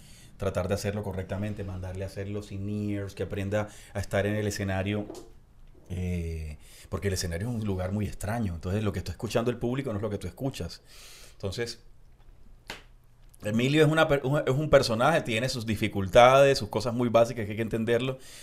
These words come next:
pero yo creo que un, un éxito y una de las formas mejor de, de afrontar la vida como productor o como duplicador de ideas es eso, saber duplicar qué es lo que quiere el cliente, qué es lo que quiere la persona con que tú estás trabajando. Y, en, y, y no es que vas a hacer todo lo que te dicen,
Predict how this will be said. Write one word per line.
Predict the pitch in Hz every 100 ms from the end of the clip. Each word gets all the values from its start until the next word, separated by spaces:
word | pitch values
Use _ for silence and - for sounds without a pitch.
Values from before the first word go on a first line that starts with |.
| -
pero | 123
yo | 135
creo | 165 165
que | 160
un, | 147
un |
éxito | 151 156 151 143 - - - -
y | 117
una | 120 135
de | 131
las | 110
formas | 113 120 131
mejor | 113 110
de, | 123 117
de | 110 107 101
afrontar | 101 101 98 101
la | 113
vida | 113 117 131 - - - - -
como | 107 101
productor | 104 95 90 117 139 147
o | 117
como | 101 98
duplicador | 98 101 110 104 101 98 113 120
de | 127
ideas | 123 139 156 - - -
es | 110
eso, | 160 107
saber | 98 104 110
duplicar | 127 113 110
qué | 113
es | 117
lo |
que | 107
quiere | 104 107
el | 104
cliente, | 101 101 98
qué | 92
es | 92
lo | 101
que |
quiere | 92 98
la | 101
persona | 90 92 98
con | 95
que | 90
tú |
estás | 92 95
trabajando. | 113 104 98 98 92 - - -
Y, | 123 143
en, | 143 143 135
y, | 139 143
y | 135
no | 131
es |
que | 165
vas | 156
a | 139
hacer | 127 92
todo | 120
lo | 113
que | 104
te | 95
dicen, | 147 135 90